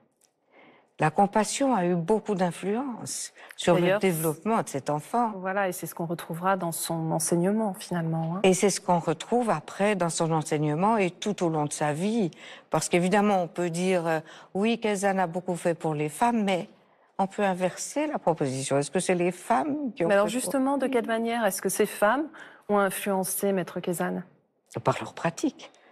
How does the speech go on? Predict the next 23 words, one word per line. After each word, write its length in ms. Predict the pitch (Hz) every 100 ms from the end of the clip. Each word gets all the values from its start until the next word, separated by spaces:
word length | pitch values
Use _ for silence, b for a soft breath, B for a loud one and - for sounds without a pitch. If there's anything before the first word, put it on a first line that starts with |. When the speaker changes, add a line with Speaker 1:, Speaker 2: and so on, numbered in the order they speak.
| b b _ -
Speaker 1:
par 140 | - 120
leur 180 | 104 -
ferveur. 800 | - - 196 277 254 143 - - B B -
On 180 | 165 190
dit 180 | 214 254
aussi 400 | 202 185 - 254
que 580 | 202 180 165 156 151 156 B B -
Maître 320 | 190 190 196
Kézanne, 680 | 185 190 180 226 254 233 202
euh, 540 | 170 143 147 147 131
était 180 | 160 175
un 200 | 175 165
adolescent 760 | 160 160 160 151 - - 247 208
un 120 | 175
peu, 180 | - 180
euh, 680 | 185 175 156 160 160 156 160 B B B -
colérique. 420 | 190 208 277 202
Il 120 | 170
se 100 | -
dépeint 500 | 165 208 208 269 247
lui-même 520 | 185 196 202 220 170
comme 200 | 160 156
ça. 380 | - 190 180 170